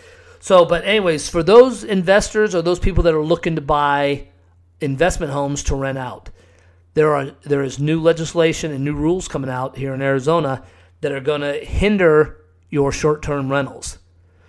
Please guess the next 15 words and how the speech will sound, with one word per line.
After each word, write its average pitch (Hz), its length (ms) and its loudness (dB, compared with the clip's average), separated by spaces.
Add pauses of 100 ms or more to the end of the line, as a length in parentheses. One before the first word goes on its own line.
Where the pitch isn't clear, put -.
(220)
Right 170 240 2
now, 180 520 0
there's 143 200 -2
some 175 180 0
H 165 180 0
O 156 100 4
As 160 180 0
that 135 100 -4
will 135 100 -4
not 147 280 2
allow 151 260 0
you 143 160 -2
to 131 80 -8
do 139 160 0
Airbnb. 139 880 -2